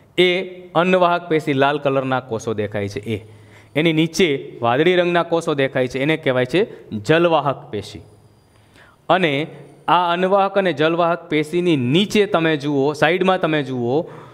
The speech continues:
તો નાનકડો ભાગ દેખાય છે, આને કહેવાય છે વાત કોટર,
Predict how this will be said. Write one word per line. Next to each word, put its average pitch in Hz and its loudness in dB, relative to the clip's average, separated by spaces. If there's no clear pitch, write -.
તો 175 4
નાનકડો 151 2
ભાગ 139 0
દેખાય 123 -2
છે, 104 -6
આને 123 0
કહેવાય 123 0
છે 156 2
વાત 123 -2
કોટર, 123 0